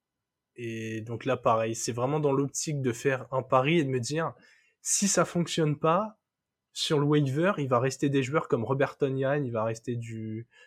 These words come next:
du Evan Engram, il va rester du, euh,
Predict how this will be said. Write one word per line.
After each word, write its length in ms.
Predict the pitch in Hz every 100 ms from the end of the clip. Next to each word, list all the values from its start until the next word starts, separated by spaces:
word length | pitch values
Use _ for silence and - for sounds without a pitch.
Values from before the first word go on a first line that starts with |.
| _
du 200 | 113 120 -
Evan 320 | 135 143 147
Engram, 720 | 147 143 131 135 139 143 127 _ _ _ -
il 100 | 120
va 160 | 120
rester 400 | 117 120 - 135
du, 420 | 123 117 120 117
euh, 100 | 113